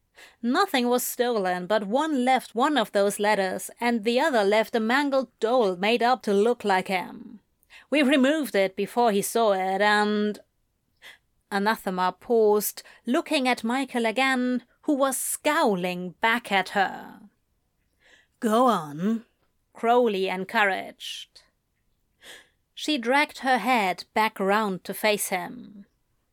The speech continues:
"And we had a malicious device given to him at a book signing recently.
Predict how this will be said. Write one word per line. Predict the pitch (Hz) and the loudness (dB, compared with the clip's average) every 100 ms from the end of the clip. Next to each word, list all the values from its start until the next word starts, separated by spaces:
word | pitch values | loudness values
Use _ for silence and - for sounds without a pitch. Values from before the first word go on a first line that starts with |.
| _ - - - - _ | _ -20 -20 -20 -20 _
"And | 247 311 226 | 0 0 2
we | 208 | 0
had | 208 254 | 0 0
a | 254 | 0
malicious | 247 269 262 240 - | 0 0 0 -4 0
device | 220 208 240 208 - | -2 0 0 -2 -4
given | 185 208 220 | -2 -2 -2
to | 202 185 | -6 -8
him | 175 180 | -6 -6
at | 180 | -4
a | 185 | -4
book | 233 233 - | 0 -2 -2
signing | 214 185 180 180 | -6 -4 -4 -2
recently. | 185 175 196 180 - - - - | -2 -2 -6 -6 -8 -8 -12 -20